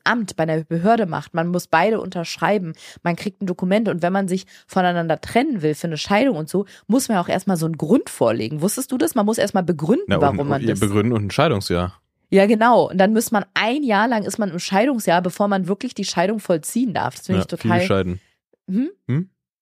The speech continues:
Speaker 1: <laughs> Jedenfalls, mm, hat Heiraten für mich immer noch diese Bedeutung von früher.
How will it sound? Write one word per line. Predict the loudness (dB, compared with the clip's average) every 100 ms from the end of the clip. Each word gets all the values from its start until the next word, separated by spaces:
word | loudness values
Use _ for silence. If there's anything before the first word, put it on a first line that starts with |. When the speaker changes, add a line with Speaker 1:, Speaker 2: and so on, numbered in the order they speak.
| _ -16
Speaker 1:
<laughs> | 0 2 4 2 2 0 0 0 0 _ -16 -6 -4 -2
Jedenfalls, | -2 -2 -2 0 0 0 -6 -18 _ _ _ _ -4
mm, | -2 -2 -2 -6 -8 -2
hat | -2 -2 -10 _ 0
Heiraten | 2 4 2 -2 -2
für | 0
mich | -2 0
immer | 0 2
noch | 0
diese | -2 -4
Bedeutung | 0 -2 -2 -6
von | -8
früher. | -6 0 0